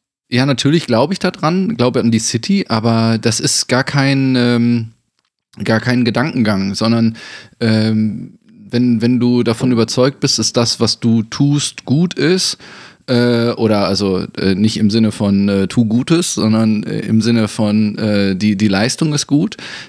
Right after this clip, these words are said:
die Qualität ist gut, ähm, dann, äh, dann, dann machen wir das. Wir haben damals, ähm, im Juli habe ich den Zuschlag gekriegt, Juli zweitausenddreizehn, um am ersten ersten vierzehn zu beginnen.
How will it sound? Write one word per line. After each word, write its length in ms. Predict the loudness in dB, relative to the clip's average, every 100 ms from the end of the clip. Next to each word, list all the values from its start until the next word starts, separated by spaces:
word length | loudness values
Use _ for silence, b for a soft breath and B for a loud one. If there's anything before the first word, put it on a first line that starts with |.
| -4
die 60 |
Qualität 540 | -2 2 0 0 -2 -2
ist 140 | -6
gut, 280 | -2 -2 -2 B B B -4
ähm, 500 | 0 2 2 2 0
dann, 560 | 0 0 0 0 0 0
äh, 340 | 0 0 -2 -6 -12 -10
dann, 200 | -8 -2
dann 120 | 2
machen 220 | 2 2
wir 60 | 0
das. 160 | 0 0
Wir 120 | 0
haben 120 | 2
damals, 680 | 2 2 2 0 0 -4 -4
ähm, 840 | 0 2 2 2 0 0 0 -2 -2
im 240 | 0 2
Juli 580 | 2 0 2 2 2 0
habe 200 | -2 -2
ich 100 | -2
den 640 | 0 0 2 2 2 0 -4 -12 -14
Zuschlag 400 | 0 0 2 -2
gekriegt, 320 | -2 -4 -2
Juli 220 | 0 0 0
zweitausenddreizehn, 760 | 0 0 0 0 -2 -2 -4
um 100 | -2
am 80 | -2
ersten 320 | 0 0 0
ersten 340 | 0 0 0 -2
vierzehn 420 | 0 0 0 -2
zu 140 | 0
beginnen. 400 | -2 0 -2 -2